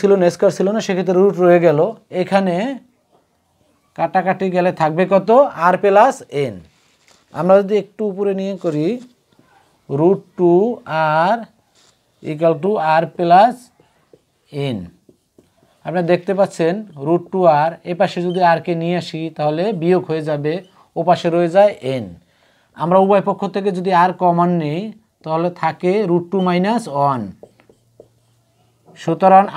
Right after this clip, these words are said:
আর equal to, আর equal to এন, অপর সাইডে রুট টু মাইনাস ওয়ান কে নিয়ে গেলে কি হয়? অর্থাৎ আর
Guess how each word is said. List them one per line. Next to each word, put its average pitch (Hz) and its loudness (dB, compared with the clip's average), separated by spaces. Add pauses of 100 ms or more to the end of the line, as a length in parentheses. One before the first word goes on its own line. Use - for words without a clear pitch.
(120)
আর 180 2
equal 175 -2 (100)
to, 151 -2 (540)
আর 160 -2
equal 165 -2 (100)
to 160 -2 (560)
এন, 151 0 (580)
অপর 147 0
সাইডে 180 2 (120)
রুট 175 2 (100)
টু 208 0 (160)
মাইনাস 175 -2
ওয়ান 165 -4
কে 175 0
নিয়ে 170 2
গেলে 175 2 (1500)
কি 123 -16
হয়? 87 -16 (160)
অর্থাৎ 131 -14 (140)
আর 185 4